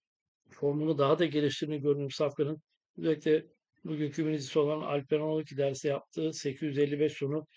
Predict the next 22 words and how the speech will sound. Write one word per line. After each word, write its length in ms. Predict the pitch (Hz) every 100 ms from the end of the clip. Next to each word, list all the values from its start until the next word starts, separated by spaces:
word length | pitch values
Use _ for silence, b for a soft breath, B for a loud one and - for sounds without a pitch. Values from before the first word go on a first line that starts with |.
| b _
yirmi 320 | 143 131 135 151
yedi 160 | 165
nokta 240 | 160 139 147
ellilik 280 | 135 139
işindeki 580 | 135 - 143 139 143 139 _ _ _
sağlıklı 520 | - - 143 143 165
görüntüsüyle 720 | 143 143 139 131 - 139 147 - _ _ _
artan 400 | 143 139 - 160
formuyla 460 | 147 156 151 156 143
her 180 | 156 160
ne 100 | 139
kadar 200 | 156 151
mesafenin 680 | 151 147 - 151 151 151
o 140 | 170 160
yarışa 240 | 156 -
göre 280 | 143 147 151 - b _
iki 260 | 190 147 190
yüz 80 | 156
metre 280 | 151 147 160
uzamış 420 | 135 147 147 151
olsa 320 | 143 175 147
da 160 | 147